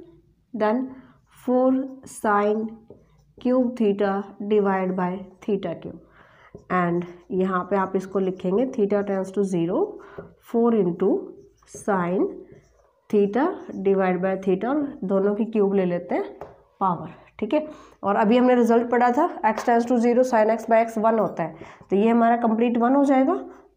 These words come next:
four into one cube, and यहाँ से आ जाएगा four आंसर। Next is limit x tends to zero, tan x minus sin x upon sin cube, limit x tends to zero, tan को आप ओपन करेंगे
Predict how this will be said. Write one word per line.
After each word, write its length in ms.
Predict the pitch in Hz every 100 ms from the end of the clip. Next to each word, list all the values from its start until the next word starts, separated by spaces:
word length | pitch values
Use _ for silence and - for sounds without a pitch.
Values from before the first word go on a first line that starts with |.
| -
four 160 | 220 214 220
into 240 | 208 233 214
one 260 | 226 294 330 - - _ -
cube, 280 | 254 180 147 - - - _ -
and 140 | 180
यहाँ 200 | 185 196
से 120 | 185 185
आ 100 | 170
जाएगा 260 | 170 202 392 - - - -
four 180 | 180 160
आंसर। 360 | 156 - - - _ _ _ _ _ -
Next 320 | 202 214 -
is 160 | 262 277 294 - - _ _ _ _ _ _ _ -
limit 280 | 208 247 262
x 180 | 247 240
tends 220 | 262 262
to 80 | 262
zero, 240 | 262 285
tan 220 | 277 220
x 180 | 240 233
minus 260 | 240 233 240
sin 160 | 233
x 140 | 226 226
upon 260 | 226 240
sin 280 | 233 226 208 208
cube, 280 | 185 156 - - - - _ _ _
limit 600 | - 196 214 220 269 - - _ _ - _ _ _ _ _ _ _ _ -
x 240 | 165 -
tends 280 | - 226 220
to 140 | 254 233
zero, 280 | 220 180 220 - - -
tan 220 | - 233
को 80 | 254
आप 220 | 240 240
ओपन 260 | 220 247 247
करेंगे 380 | 240 240 262